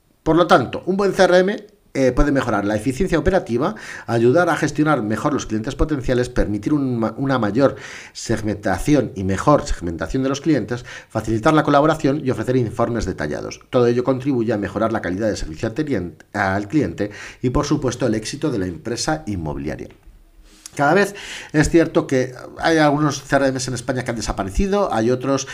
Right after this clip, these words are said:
que están más fuertes, hay otros que están más débiles, eh, dependiendo del momento del mercado podemos decir que hay unos C R Ms u otros. Yo te quiero hablar concretamente de los dos.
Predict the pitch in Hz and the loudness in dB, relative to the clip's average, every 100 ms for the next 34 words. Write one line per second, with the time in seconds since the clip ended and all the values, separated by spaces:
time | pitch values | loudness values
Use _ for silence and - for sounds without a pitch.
0 | - - - 117 95 80 185 208 208 202 | -14 -10 0 0 0 -2 0 0 2 0
1 | - - 123 131 113 - - 117 87 92 | 0 0 0 0 -4 -2 0 0 0 2
2 | 190 190 196 - - 107 101 107 107 107 | 4 4 4 0 -2 -4 -2 -2 -2 -4
3 | 113 139 143 120 101 113 117 107 104 101 | -4 -4 -2 -2 -2 -4 -2 -2 -2 -6
4 | 127 120 113 110 101 113 123 - - - | -6 -6 -6 -8 -6 -8 -10 -14 -18 -4
5 | - 123 113 110 107 107 110 113 110 110 | 2 4 4 2 2 2 0 0 -2 -4
6 | 98 101 123 127 90 76 78 110 190 - | -2 -2 -2 -4 -6 -6 -2 2 2 0
7 | - 110 156 143 175 160 - - - 117 | -6 -2 0 2 2 0 -8 -8 -4 0
8 | 143 156 143 123 113 107 104 98 113 113 | 0 2 0 0 -2 0 0 2 2 4
9 | 110 110 110 110 110 110 113 117 139 196 | 2 2 2 2 2 0 0 0 0 0
10 | - - | 0 -6